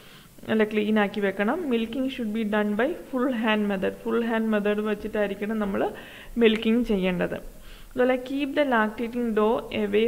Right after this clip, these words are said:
from bucks. ബക്സിൽ നിന്നും lactating ഡോവിനെ മാറ്റ-, മാറ്റണം. അതുപോലെ തന്നെ immediately after milking, remove the milk from the shed. കാരണം എന്താ, അവിടെ ഷെഡിൽ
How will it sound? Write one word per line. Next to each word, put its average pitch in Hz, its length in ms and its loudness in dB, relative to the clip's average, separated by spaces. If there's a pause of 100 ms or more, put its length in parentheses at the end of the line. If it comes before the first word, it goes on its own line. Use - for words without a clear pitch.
(120)
from 240 180 0 (180)
bucks. - 240 0 (140)
ബക്സിൽ 202 300 -2 (120)
നിന്നും 240 240 0 (120)
lactating 208 600 -4 (120)
ഡോവിനെ 202 340 0 (100)
മാറ്റ-, 196 540 -2
മാറ്റണം. 196 420 0 (560)
അതുപോലെ 220 240 2
തന്നെ 226 140 0 (160)
immediately 240 500 -2 (140)
after 220 240 -4 (100)
milking, 214 340 -2 (140)
remove 220 280 0 (100)
the 226 60 0 (100)
milk 208 180 -6 (120)
from 202 160 0 (120)
the 202 80 0 (120)
shed. 277 200 0 (640)
കാരണം 240 300 2
എന്താ, 226 200 2
അവിടെ 220 240 0
ഷെഡിൽ 226 340 -2